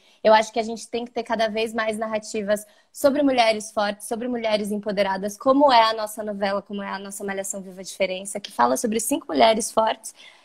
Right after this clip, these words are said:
Tem isso lá na Globo, por que não ter cada vez mais no B B B? E eu acho que, assim como a Tia Má falou, assim como a Débora falou,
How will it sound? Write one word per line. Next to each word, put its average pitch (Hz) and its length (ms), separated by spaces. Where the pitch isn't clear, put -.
Tem 427 260
isso 349 160
lá 339 140
na 320 100
Globo, 302 300
por 311 160
que 311 160
não 302 240
ter 277 260
cada 269 220
vez 262 260
mais 269 280
no 269 80
B 254 100
B 254 100
B? 233 380
E 240 180
eu 254 80
acho 269 240
que, 285 220
assim 254 280
como 285 180
a 277 60
Tia 277 160
Má 262 160
falou, 254 240
assim 262 200
como 269 200
a 262 40
Débora 247 360
falou, 233 420